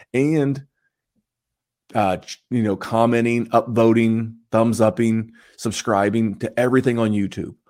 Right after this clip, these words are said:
All of those things are free. Take a, a, a, just a few seconds of your time, and all of that helps both channels.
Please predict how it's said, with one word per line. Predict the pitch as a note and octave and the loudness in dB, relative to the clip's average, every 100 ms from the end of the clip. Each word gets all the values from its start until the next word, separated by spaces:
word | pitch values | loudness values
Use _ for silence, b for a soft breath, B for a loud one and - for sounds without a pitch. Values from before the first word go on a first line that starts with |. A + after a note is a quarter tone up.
| b b | b b
All | A2+ C3+ | 2 6
of | |
those | C3+ C3+ | 6 4
things | C3+ B2 G#2+ | 2 -2 -4
are | |
free. | G#2 - A2 A2+ A2+ | -8 -6 -2 0 0
Take | A2+ G#2 G2 | -2 -4 -4
a, | F#2 | -4
a, | G#2 - F#2+ | -2 -2 -2
a, | F2 - | -4 -6
just | B2+ G#2 | -6 -6
a | |
few | - - C3+ | -8 -6 -4
seconds | - A#2 A2+ A2+ | -4 -4 -4 -4
of | A2+ G#2+ | -4 -4
your | G2+ | -6
time, | - G#2 G2 F#2+ B B B - | -4 -6 -6 -8 B B B -6
and | G#2+ F#2+ | -4 -2
all | A2 A#2 A#2+ | 2 4 2
of | G#2 | 0
that | G#2 G2+ | 0 0
helps | G#2 G#2+ - | 0 -2 -2
both | - G#2 G2+ - | -4 -4 -4 -6
channels. | G#2 F2 F2+ - | -10 -10 -12 -20